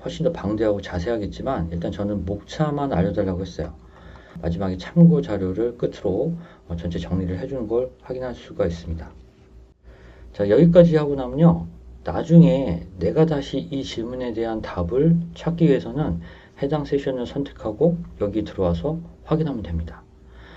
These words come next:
하지만 하나의 세션, 그러니까 지금 질문하는 요 컨텍스트, 맥락을 갖고 있는 이 세션에 대해서 여러 가지 질문을 한 다음에 그중에 이제 원하는 대답들이 나오게 되겠죠. 그런 것들을 나중에 다시 찾아보려면요.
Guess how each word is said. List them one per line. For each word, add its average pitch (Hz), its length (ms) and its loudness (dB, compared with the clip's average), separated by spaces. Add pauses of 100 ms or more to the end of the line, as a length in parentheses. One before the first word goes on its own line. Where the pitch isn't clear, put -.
(220)
하지만 160 460 4
하나의 175 340 8
세션, - 480 4
그러니까 - 240 -6
지금 107 220 -6
질문하는 120 500 -2
요 95 340 -2
컨텍스트, 165 560 0
맥락을 117 320 0
갖고 - 300 -2
있는 104 160 0
이 90 100 -2
세션에 170 440 4
대해서 92 460 0 (460)
여러 110 240 2
가지 170 240 10
질문을 113 380 -4
한 120 120 -6
다음에 113 460 0 (220)
그중에 117 300 -6
이제 110 80 0
원하는 113 320 0
대답들이 95 440 -4
나오게 85 300 2
되겠죠. 85 480 -4 (400)
그런 156 240 8
것들을 170 480 8
나중에 - 480 2
다시 135 200 -2
찾아보려면요. 139 840 4